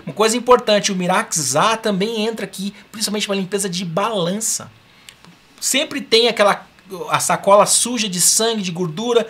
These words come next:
a mão da pessoa que tá ali, pega na balança, pega nos números da balança, que é o que tá sempre trocando a sujidade ali, em vez de você utilizar o álcool, que é eficiente. É,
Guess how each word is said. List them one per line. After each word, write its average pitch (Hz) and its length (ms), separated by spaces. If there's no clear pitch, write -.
a 151 140
mão 220 320
da 254 80
pessoa 220 400
que 220 60
tá 202 80
ali, 208 260
pega 247 280
na 226 80
balança, 208 440
pega 240 300
nos 220 160
números 214 240
da 202 100
balança, 196 560
que 202 100
é 190 40
o 190 140
que 202 160
tá 202 180
sempre 269 300
trocando 233 480
a - 20
sujidade 190 460
ali, 214 260
em 170 120
vez 190 180
de 190 80
você 190 100
utilizar 190 460
o 196 100
álcool, 214 260
que - 140
é 262 80
eficiente. - 640
É, 147 300